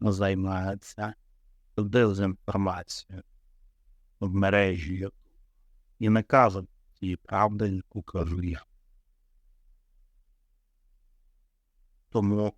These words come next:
і не дивно, що були видалені ролики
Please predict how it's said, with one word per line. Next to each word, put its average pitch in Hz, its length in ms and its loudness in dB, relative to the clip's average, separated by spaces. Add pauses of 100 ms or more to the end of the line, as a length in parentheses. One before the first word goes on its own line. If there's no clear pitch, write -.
(140)
і 113 120 0
не 113 140 4
дивно, 104 600 2
що - 400 -2
були 92 580 -2
видалені 92 800 0 (100)
ролики 95 840 -4